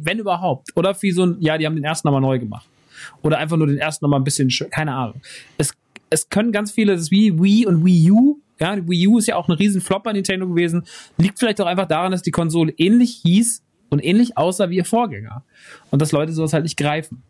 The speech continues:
Naja, gut. Manchmal muss man einfach, äh, man muss schlaue Sachen machen. Und, ähm,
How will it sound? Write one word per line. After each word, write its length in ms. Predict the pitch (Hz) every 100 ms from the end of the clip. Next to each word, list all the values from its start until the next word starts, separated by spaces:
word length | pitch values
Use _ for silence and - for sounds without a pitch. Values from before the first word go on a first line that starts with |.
| -
Naja, 420 | 135 143 120 - _
gut. 160 | 143 - -
Manchmal 240 | 170 196
muss 120 | 196 190
man 120 | 180
einfach, 320 | 156 - 165 -
äh, 120 | 147
man 140 | 156
muss 140 | 190 208
schlaue 240 | 180 202
Sachen 180 | 196 233
machen. 320 | 233 240 254 - - - - - -
Und, 360 | 185 185 190 -
ähm, 540 | 165 165 165 165 165